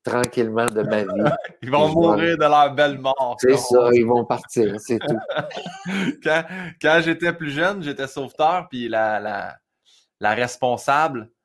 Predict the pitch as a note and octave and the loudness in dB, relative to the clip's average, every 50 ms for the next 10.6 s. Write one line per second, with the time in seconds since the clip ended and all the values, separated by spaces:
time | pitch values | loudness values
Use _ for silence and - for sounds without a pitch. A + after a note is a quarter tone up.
0 | _ _ _ _ G2+ G#2 G#2 G#2+ A2 B2+ C#3 C#3 A#2+ G#2+ A2 G#2+ - - - A#2+ | _ _ _ _ -6 -4 -4 -2 -2 -2 0 -2 -2 -2 -4 -6 -6 -2 -2 0
1 | G#2+ A#2+ C3 - B2 A2+ - A#2 A2 - - C3+ C#3+ - - A2 A2+ B2+ C3 C3+ | 0 0 -2 -4 -6 -4 -4 -4 -4 -2 -2 -2 -2 -4 -6 -6 -2 0 0 0
2 | G#2+ A2+ A2 - D3 D3 D3+ C3+ B2 A#2+ A#2+ - _ _ _ _ _ _ _ _ | 0 -2 0 2 4 4 4 4 2 0 -2 -6 _ _ _ _ _ _ _ _
3 | - A#2+ A2+ - A#2+ C3 B2 B2 B2 B2+ B2 B2+ C3 C#3+ D#3 E3+ E3+ E3 E3+ - | -12 -12 -12 -6 -2 -2 0 2 2 2 2 2 4 4 4 4 4 2 -4 -12
4 | _ _ _ _ _ _ _ _ _ _ _ _ - G#2+ A#2+ B2+ A#2+ C3 C3 C3+ | _ _ _ _ _ _ _ _ _ _ _ _ -10 -4 -4 -2 0 -2 0 2
5 | C3+ C3+ C3 A#2+ A#2+ - - _ C#3+ C3+ C3+ C#3 C3+ A#2+ B2 D3 - _ - D3+ | 2 2 2 0 -4 -8 -4 _ -2 2 2 2 0 0 -4 -12 -6 _ 0 0
6 | - - F3 F3 F3 E3+ E3 D#3+ F3+ F#3 F3 D#3+ D3 C#3 C3+ C3 - D3 C#3+ C3 | 2 2 2 2 4 4 4 4 4 2 2 0 0 0 0 -2 -2 -2 -2 -2
7 | C#3+ B2+ B2 B2 A#2+ - _ _ - B2+ C3 C#3 D#3 D#3 D#3 C#3+ C3+ C3 C3+ C3+ | -4 -4 -4 -6 -6 -10 _ _ -8 -6 -4 -4 -2 -4 -4 -2 -2 -2 -2 -2
8 | C3 - _ _ _ _ _ _ _ _ _ - - B2 C3+ B2+ B2 B2 - B2+ | -4 -10 _ _ _ _ _ _ _ _ _ -6 -2 -2 -2 0 -2 -2 -2 0
9 | B2 - - - - - - - _ - C3+ C#3 C3 - - - - - F#3 F3 | -2 -2 -2 -8 -14 -16 -16 -8 _ 0 0 0 0 -4 -10 -14 -4 0 2 4
10 | E3+ E3+ E3+ E3+ - G#3 A3 G#3+ G3+ G#3 A3 - | 4 4 2 2 2 2 2 4 2 2 2 0